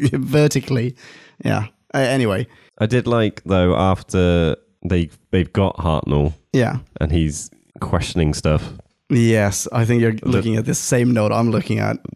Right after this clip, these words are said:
Speaker 2: They just start buttering him up by talking about how great his ca-
Speaker 1: Oh.
Speaker 2: career's been.
Speaker 1: Not what I was gonna say.
Speaker 2: Ah.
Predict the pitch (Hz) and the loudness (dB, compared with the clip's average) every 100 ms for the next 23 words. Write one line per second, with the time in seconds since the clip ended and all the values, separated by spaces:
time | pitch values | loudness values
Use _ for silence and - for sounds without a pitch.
0 | - 104 85 87 - 98 82 80 - 104 | -6 -2 -2 -2 0 0 0 -2 -6 -2
1 | 87 85 90 85 92 85 90 - 82 87 | 0 2 2 2 0 0 -2 0 -2 0
2 | 80 85 85 - 87 71 78 78 - - | 0 0 -2 0 0 0 -2 -4 -8 -6
3 | 196 269 330 285 95 98 104 85 85 76 | -2 0 2 2 2 2 2 0 -2 -2
4 | 80 - 135 226 214 147 123 120 110 110 | -4 -6 -2 0 2 2 2 0 0 2
5 | 107 113 | 2 2